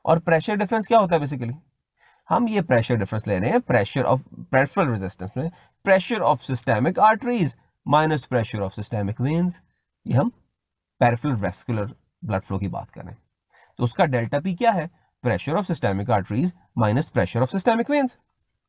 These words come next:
अच्छा, अब अगर आर्टीरियल प्रेशर, जो सिस्टेमिक आर्टीरियल प्रेशर है, वो इंक्रीज कर जाए, ठीक है, अगर ये हम इंक्रीज कर दें सिस्टेमिक आर्टीरियल प्रेशर,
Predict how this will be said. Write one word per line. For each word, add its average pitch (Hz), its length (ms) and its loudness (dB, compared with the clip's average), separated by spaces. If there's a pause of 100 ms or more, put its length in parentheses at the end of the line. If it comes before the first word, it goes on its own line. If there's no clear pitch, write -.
(460)
अच्छा, 135 220 0 (600)
अब 294 220 6
अगर 131 460 2 (1600)
आर्टीरियल 196 760 -2
प्रेशर, 143 500 0
जो 98 100 -8
सिस्टेमिक 147 480 -2
आर्टीरियल 139 600 0 (600)
प्रेशर 151 340 2
है, 151 60 6
वो 143 340 2
इंक्रीज 160 540 2
कर 101 180 2
जाए, 87 200 -8 (1300)
ठीक 104 160 -2
है, 156 140 0 (280)
अगर 147 360 4
ये 131 400 2
हम 127 220 0
इंक्रीज 120 420 0
कर 107 100 0
दें 113 140 -4
सिस्टेमिक 127 480 0
आर्टीरियल 110 520 2
प्रेशर, 131 420 2